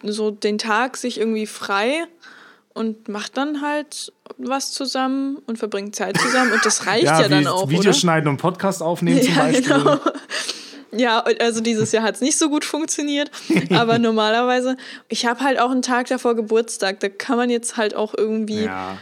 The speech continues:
Speaker 1: zwei Special Day-, Days hintereinander, ist halt auch zu viel irgendwie.
Speaker 2: Und wie gesagt, das ist ja auch nur ein industrialisierter Tag, so, so wie Diamantenringe, äh, da will ich jetzt nicht so tief greifen, aber wie Diamanten eigentlich auch gar keinen Wert haben, aber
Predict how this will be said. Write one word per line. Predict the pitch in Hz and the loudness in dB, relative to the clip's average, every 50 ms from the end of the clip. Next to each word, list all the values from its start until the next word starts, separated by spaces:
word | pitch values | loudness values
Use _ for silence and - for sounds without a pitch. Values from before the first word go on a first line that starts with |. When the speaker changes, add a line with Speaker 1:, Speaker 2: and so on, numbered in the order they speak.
| - - _ | -14 -14 _
Speaker 1:
zwei | - - - 214 214 220 240 | -6 -2 0 2 2 2 2
Special | 240 - - 220 214 226 - 247 240 226 | 0 0 0 0 0 2 2 0 0 0
Day-, | 208 220 214 220 220 220 220 | 0 0 0 0 0 -2 -2
Days | - 220 - 208 214 233 233 - - - - 226 | -4 -2 0 0 2 2 0 0 -4 -4 -4 -4
hintereinander, | 208 233 226 220 214 214 208 202 208 220 240 247 247 247 233 - | -2 -2 0 0 0 -2 -2 -2 -2 -2 0 0 2 0 0 0
ist | 226 - - | -2 -4 -4
halt | 214 202 - | -4 -4 -4
auch | 202 - - | -6 -8 -8
zu | - - 196 | -8 -8 -8
viel | - - 208 202 196 180 | -8 -8 -6 -4 -4 -4
irgendwie. | 87 98 - - - 202 208 196 185 190 214 - - - - - - - - - - - | -4 -4 -6 -6 -8 -8 -8 -8 -8 -8 -8 -10 -14 -20 -18 -18 -18 -18 -20 -20 -20 -10
Speaker 2:
Und | - 151 147 135 - - | -6 -4 -4 -4 -4 -4
wie | 151 147 | -2 -2
gesagt, | 139 135 127 139 135 - 143 | 0 0 2 0 0 0 -2
das | 131 127 | -2 -2
ist | 160 156 170 | 0 0 2
ja | 156 139 | 2 2
auch | 147 139 | 2 2
nur | 151 160 147 | 2 2 2
ein | 147 | 2
industrialisierter | 127 156 156 147 135 - - - 143 131 127 127 123 107 123 143 151 170 170 165 | 0 0 0 0 0 -2 -2 -2 0 0 0 0 -2 -2 -2 -2 0 0 -2 0
Tag, | - 170 165 170 165 | 0 0 0 0 0
so, | - 170 156 151 147 135 | 2 2 2 2 2 0
so | 120 135 135 | -2 -4 -2
wie | 131 131 127 117 | -2 -2 -2 -2
Diamantenringe, | 113 120 120 127 123 120 117 123 135 156 156 160 165 143 160 165 165 165 160 160 160 165 165 170 156 - - | -4 -4 0 0 2 2 2 2 0 0 0 -2 0 0 2 2 2 2 2 2 2 0 -2 -4 -8 -10 -8
äh, | 131 135 131 127 123 | -6 -4 -4 -4 -4
da | 123 117 | -4 -2
will | 123 131 | -2 -2
ich | 120 | -2
jetzt | 127 123 - | -4 -6 -6
nicht | 117 - | -8 -8
so | 123 | -8
tief | 120 - 151 156 156 | -6 -4 -4 -4 -2
greifen, | - 139 143 139 139 | -2 0 0 0 0
aber | 135 123 117 117 | -2 -4 -4 -4
wie | 123 120 110 | -6 -6 -4
Diamanten | 117 123 127 117 117 120 127 151 151 135 | -4 -2 -2 0 0 0 -2 -2 -2 -2
eigentlich | 143 135 131 120 - | -2 -2 -4 -4 -4
auch | - 131 135 - | -8 -10 -8 -4
gar | - 147 147 | -2 -2 -2
keinen | - 139 135 131 117 | 0 0 -2 -2 0
Wert | 123 139 160 160 | 0 0 0 2
haben, | 156 151 156 156 156 127 | 2 2 2 2 0 -2
aber | 123 123 127 120 | -2 -2 -2 -4